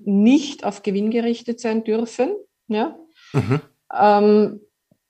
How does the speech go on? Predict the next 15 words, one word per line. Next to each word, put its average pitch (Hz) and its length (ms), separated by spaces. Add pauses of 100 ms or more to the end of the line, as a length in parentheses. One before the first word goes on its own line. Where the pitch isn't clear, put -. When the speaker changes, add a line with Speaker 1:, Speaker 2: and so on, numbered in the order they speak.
(180)
Speaker 1:
das - 480
Gesetz 226 380
bedient 247 320
sich 247 160
ein 247 80
bisschen 285 220
unglücklich 240 720
des 240 180
Terminus, 240 840
ähm, 214 560
der 220 80
Gemeinnützigkeit, 226 1200
aber 220 180
im 220 180
Sinne 226 540